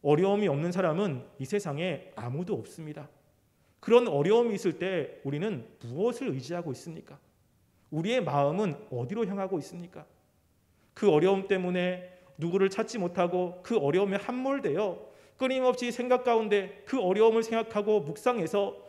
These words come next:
그 어려움이 더 커지고 더 커져서 마음이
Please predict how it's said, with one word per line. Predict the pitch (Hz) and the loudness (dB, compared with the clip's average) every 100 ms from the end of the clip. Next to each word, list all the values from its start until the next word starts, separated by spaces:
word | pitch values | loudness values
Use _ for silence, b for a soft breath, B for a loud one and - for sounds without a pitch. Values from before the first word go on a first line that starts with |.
| B - | B -6
그 | 262 | 0
어려움이 | 175 202 233 233 | 4 4 4 2
더 | 233 190 233 | -4 -2 -2
커지고 | 233 277 240 240 | 0 -2 -2 -4
더 | - 180 | -4 -4
커져서 | - 254 226 214 220 - - - _ | -2 -2 0 2 0 -2 -14 -20 _
마음이 | 127 147 185 170 202 | -2 0 0 0 -4